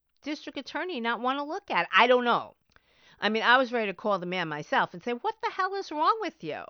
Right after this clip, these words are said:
This case is going on and on and on and being continued and continued because the public defender keeps trying to get you to look at this videotape that shows absolutely she didn't do anything to him that he claims she did. Why don't you want to see the truth?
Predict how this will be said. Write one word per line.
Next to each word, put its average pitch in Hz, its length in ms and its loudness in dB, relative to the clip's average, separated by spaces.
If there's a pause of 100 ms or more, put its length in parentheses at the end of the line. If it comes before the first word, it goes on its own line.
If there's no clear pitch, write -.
(160)
This 403 180 -4
case 381 340 -6
is 311 80 -10
going 214 300 -4
on 349 280 2
and 311 140 -4
on 277 160 2
and 277 100 -2
on 359 140 0
and 269 80 -4
being 233 180 -4
continued 302 540 -4
and 254 80 -6
continued 269 480 -8
because 214 320 -4
the 202 80 -16
public 285 380 -8
defender 285 420 -2 (260)
keeps 269 220 -6
trying 254 200 -2
to 247 40 -6
get 226 220 -2
you 277 380 -2 (260)
to 233 260 -2 (140)
look 294 260 -2
at 277 100 -12
this 226 200 -6
videotape 220 720 0
that 220 120 -2
shows 262 380 0
absolutely 262 640 2 (100)
she 285 200 -6
didn't 294 260 -6
do 330 240 0
anything 220 460 -2
to 226 120 -4
him 240 220 -2
that 247 140 -4
he 285 100 -4
claims 330 480 -4
she 349 140 -6
did. 339 280 -2
Why 196 220 6
don't 381 240 -2
you 381 100 -4
want 381 240 -2
to - 80 -20
see 370 140 -4
the 381 160 -4
truth? 453 640 2